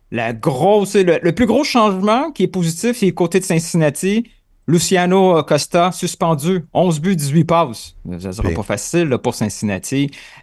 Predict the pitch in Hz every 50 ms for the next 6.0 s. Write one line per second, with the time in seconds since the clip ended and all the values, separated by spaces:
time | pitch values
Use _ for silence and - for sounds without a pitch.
0 | - 104 110 120 120 120 120 120 120 123 123 117 120 120 135 143 143 - - 139
1 | 139 135 127 117 113 127 143 147 131 123 107 123 123 - - - 135 131 135 123
2 | 127 117 - 73 - 123 123 123 113 117 113 110 110 - - 113 - - - 127
3 | 123 123 117 120 123 123 127 120 117 120 117 113 110 110 110 113 113 123 131 135
4 | 139 - - 147 135 139 143 156 160 156 143 127 117 101 - - 135 123 - -
5 | 127 - - 143 127 117 117 139 139 - - - - 120 107 113 127 135 139 139